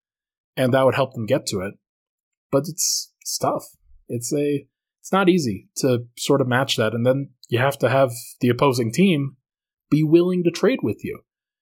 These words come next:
And so a lot of those trades aren't made right now. Maybe in a couple weeks. And we'll, we'll get to that when we get to that. But I am not really expecting a big move, to be clear. Couple more, like I said.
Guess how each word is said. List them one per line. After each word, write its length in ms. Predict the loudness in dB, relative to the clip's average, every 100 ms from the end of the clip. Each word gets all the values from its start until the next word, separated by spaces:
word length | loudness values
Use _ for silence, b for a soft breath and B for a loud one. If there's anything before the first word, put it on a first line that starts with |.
| _ -6
And 140 | 0
so 100 | 4
a 60 | 4
lot 240 | 4 4
of 80 | 4
those 160 | 2 2
trades 240 | 0 0
aren't 220 | 0 -2
made 240 | -2 0 0
right 200 | 0 -2
now. 300 | -8 -10 -14 -20 _ _ _ _ _ _ _ _
Maybe 220 | -2 2
in 60 | 2
a 60 | 2
couple 240 | -2 -4
weeks. 360 | -6 -10 -14 -14 -20 _
And 200 | -2 4
we'll, 180 | 4 6
we'll 140 | 4
get 200 | 4 2
to 100 | 0
that 180 | 0 0
when 100 | 0
we 80 | 0
get 180 | 0 0
to 100 | -4
that. 180 | -8 -12 _ _ _ _ _ -2
But 220 | -2 0 -8 -10 -2
I 560 | 0 2 0 -2 -4 -8 _ _ _ _ _ _
am 120 | -2
not 180 | 0 2
really 180 | 2 2
expecting 460 | 2 -2 -2 -6
a 60 | -8
big 140 | -8 -8
move, 240 | -10 -12 -18 _ _ _ _ _
to 80 | -4
be 120 | -2
clear. 280 | -6 -10 -12 _ _ _ _ _ _ _ _ _ _ _ _ _ _ _ _ _ _ -2
Couple 220 | 0 2
more, 180 | 4 4
like 180 | 4 2
I 40 |
said. 420 | 0 2 2 0